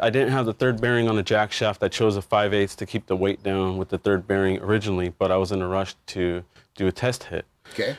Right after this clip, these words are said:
Speaker 1: So the night before, I bent the jack shaft and made,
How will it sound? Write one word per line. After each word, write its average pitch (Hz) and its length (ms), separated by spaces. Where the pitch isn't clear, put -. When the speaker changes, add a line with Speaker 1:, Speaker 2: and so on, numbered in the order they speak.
Speaker 1:
So - 340
the 104 120
night 120 240
before, 117 460
I 98 160
bent 131 200
the 123 100
jack 104 320
shaft 92 440
and 95 600
made, 110 760